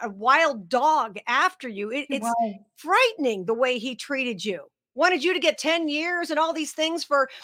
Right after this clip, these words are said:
Speaker 1: you know, what, what about the murderers and rapists and all the things that are going on in Canada, but you're the big criminal? It was, that was really awful what was,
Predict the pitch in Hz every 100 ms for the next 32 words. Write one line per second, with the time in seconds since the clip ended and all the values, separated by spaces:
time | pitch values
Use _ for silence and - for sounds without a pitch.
0 | - - 311 285 311 320 - 349 349 370
1 | 349 294 339 339 302 269 262 254 302 349
2 | 269 - 254 285 285 294 277 269 254 269
3 | 269 269 269 254 320 320 294 214 202 196
4 | 262 311 269 220 233 - 330 302 202 285
5 | 302 - - - - 320 440 240 196 180
6 | 180 208 269 247 190 170 - 190 170 -
7 | - - 160